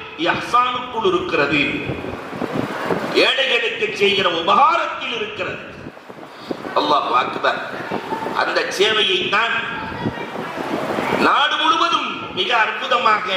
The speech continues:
செய்து வருகிறார்கள். சேலத்துல இன்னமும் நிறைய ஏழைகள் இருக்கிறார்கள்,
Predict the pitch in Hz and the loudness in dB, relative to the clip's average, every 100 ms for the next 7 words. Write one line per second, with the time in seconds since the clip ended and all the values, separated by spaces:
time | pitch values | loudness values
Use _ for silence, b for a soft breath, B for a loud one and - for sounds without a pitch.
0 | 175 139 - 202 214 185 180 165 156 139 | -2 -4 -2 -2 2 2 4 4 4 2
1 | 139 131 - - - - - - - - | 0 0 -4 -8 -10 -8 -8 -8 -6 -8
2 | - - 175 208 196 180 143 151 190 202 | -6 0 2 2 2 2 2 2 2 2
3 | 214 185 160 175 165 143 151 151 139 131 | 2 2 2 4 2 2 2 2 2 0
4 | 123 120 - - - | 0 0 0 -2 -2